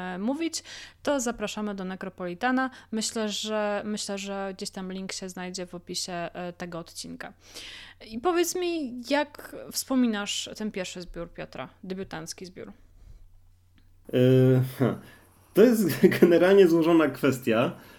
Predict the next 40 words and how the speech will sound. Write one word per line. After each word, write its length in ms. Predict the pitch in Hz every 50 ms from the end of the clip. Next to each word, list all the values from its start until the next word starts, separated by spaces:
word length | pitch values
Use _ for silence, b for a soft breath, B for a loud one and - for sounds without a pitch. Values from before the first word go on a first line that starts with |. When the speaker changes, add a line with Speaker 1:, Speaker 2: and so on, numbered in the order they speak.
| B B B
Speaker 2:
dlatego 320 | 123 117 151 147 165 160
że 260 | 147 160 165 160 151 135 135 - - - - - - - - - - _ - - -
w 100 | 127 117
ogóle, 340 | 131 131 147 156 147 147 139
nie 120 | 139 147
wiem, 140 | 127 127 117
muszę 220 | 123 131 131 151 135
chyba 200 | 135 131 139 135
od 80 | 117
razu 220 | 131 135 131 135 131
przeprosić 480 | - 139 135 123 139 131 135 139 131
Piotra, 320 | - 147 147 143 - 139 123
który 220 | 127 - 120 117
pewnie 220 | 120 120 117 123
będzie 200 | 117 120 117 120
słuchał 240 | 117 - 143 123 123
tego 180 | 120 127 - -
podcastu, 600 | - 117 117 - - 120 117 - - 127 131 135 135 B B B B
bo 60 | 120
ja 80 | 127 127
znowu 240 | 135 147 147 143 135
pewnie 260 | 151 143 135 143 135
będę 240 | 135 139 135 139 135
wiele 240 | 139 147 143 143
razy 220 | 135 139 135 135 135
mówił, 360 | 135 143 147 151 143 139 131
że 520 | 127 135 127 127 127 131 127 127 127 123 120 110 92 95 104
z 160 | 131 117 113
wielu 240 | 117 143 139 135 131
rzeczy 200 | 131 139 135 139
jestem 240 | 135 131 139 131 127
zadowolony, 580 | 131 131 131 131 127 139 143 151 156 156 143
ale 120 | 135 135 135
nie 120 | 135 135
do 120 | 127 131
końca, 400 | 131 147 160 160 160 160 - 120
albo 180 | 120 120 117 120
w 40 | 117
drugą 320 | 131 156 156 127 127 117
stronę, 460 | 117 - - 113 104 110 123 175 -